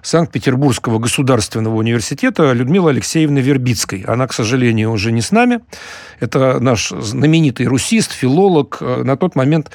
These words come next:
еще раз повторю, ректор Санкт-Петербургского государственного университета. Мы, мы с ней не знакомы. И она мне говорит по телефону: Вы знаете, Константин Иосифович, я хочу вас, э, поздравить.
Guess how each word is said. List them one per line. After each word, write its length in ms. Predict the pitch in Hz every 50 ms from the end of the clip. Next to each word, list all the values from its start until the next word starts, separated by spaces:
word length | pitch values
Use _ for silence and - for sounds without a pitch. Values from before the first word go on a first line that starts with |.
| - -
еще 200 | - - 175 175
раз 80 | 151
повторю, 380 | - - - - - 151 135 117
ректор 380 | 117 147 139 - - 120 95 92
Санкт-Петербургского 840 | - 143 135 113 - 107 - 120 110 123 156 175 - - - 113
государственного 580 | 110 - - - 104 120 135 117 - - 123 113
университета. 460 | 117 117 98 - - - 101 92 - -
Мы, 160 | 123 196 208 190 175
мы 140 | 147 196 196
с 80 | -
ней 80 | 170 151
не 100 | 135 120
знакомы. 460 | 110 113 107 - - 113 113 175 214 - - - - - -
И 80 | 123
она 260 | 131 139 180 247 269
мне 180 | 233 185 196 220
говорит 380 | 185 190 185 170 143 123 - -
по 80 | -
телефону: 380 | - - 110 95 - - 98 117
Вы 60 | 139
знаете, 220 | 160 247 262 -
Константин 500 | - - 113 - 135 123 107 - 120 107 107
Иосифович, 260 | 101 - 101 - -
я 160 | - 165 208 -
хочу 320 | - - - - 170 160
вас, 260 | 147 151 - - - -
э, 140 | 131 120 120 -
поздравить. 560 | 151 131 120 117 117 104 95 90 90 -